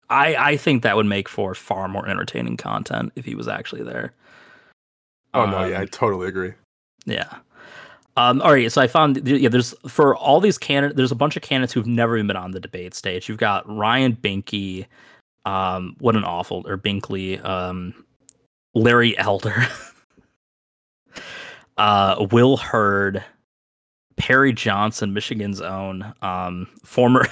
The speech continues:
Speaker 1: <laughs> I, man, reading his, uh, page, 'cause it's, like, on Wikipedia, it's got the little description for, like, what they are. For Perry Johnson, founder of Perry Johnson Registrars, Inc, and disqualified candidate for <laughs> governor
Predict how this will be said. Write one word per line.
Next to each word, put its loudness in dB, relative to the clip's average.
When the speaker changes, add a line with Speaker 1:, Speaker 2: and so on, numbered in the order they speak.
Speaker 1:
<laughs> -8
I, -4
man, 4
reading 6
his, 2
uh, 0
page, 0
'cause -4
it's, -2
like, -4
on 2
Wikipedia, -2
it's -8
got -6
the -6
little -8
description -6
for, -4
like, -10
what -6
they -4
are. -4
For 2
Perry 4
Johnson, 2
founder 2
of 0
Perry 2
Johnson -2
Registrars, -4
Inc, -4
and 2
disqualified 2
candidate -2
for 0
<laughs> -
governor -2